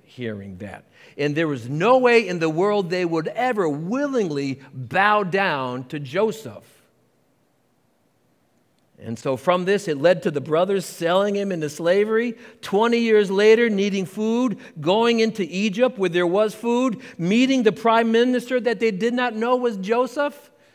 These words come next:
and then bowing down before him. The bowing down is due to Joseph's rank, his position of power, and his,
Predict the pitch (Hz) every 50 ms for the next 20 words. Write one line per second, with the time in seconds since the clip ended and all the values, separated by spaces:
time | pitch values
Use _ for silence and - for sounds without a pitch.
0 | _ _ _ _ _ _ _ _ _ _ _ _ _ _ 151 151 143 180 175 165
1 | 160 139 120 180 185 180 190 202 214 214 220 214 220 214 180 151 160 165 151 147
2 | 139 135 135 127 127 127 139 143 - 185 170 - - - 240 254 254 262 254 202
3 | 170 156 117 101 90 87 82 87 _ _ _ _ _ _ _ _ _ _ _ _
4 | _ _ _ _ _ _ _ _ _ _ _ _ _ _ _ _ - 143 117 110
5 | - 175 165 180 196 208 214 220 214 190 156 196 190 196 196 190 185 180 165 160
6 | 151 135 123 160 202 202 190 196 - - 175 160 151 147 143 135 - - - -
7 | _ _ _ _ _ _ _ - 113 - 180 190 185 - - - 143 127 113 -
8 | - 120 110 123 127 135 170 220 262 254 - - - - _ _ _ _ _ _
9 | _ _ _ _ _ 151 147 139 131 120 - - - 156 131 123 123 120 151 185
10 | 180 - - 202 180 139 123 - - - 160 156 160 165 175 196 214 233 254 262
11 | 233 247 - - - - - - - _ _ _ - 165 165 170 170 170 165 160
12 | - - - - - _ _ _ _ _ _ _ _ _ _ _ _ _ _ _
13 | _ _ _ _ _ _ _ _ _ _ _ _ _ _ _ _ _ _ _ -
14 | 156 151 143 -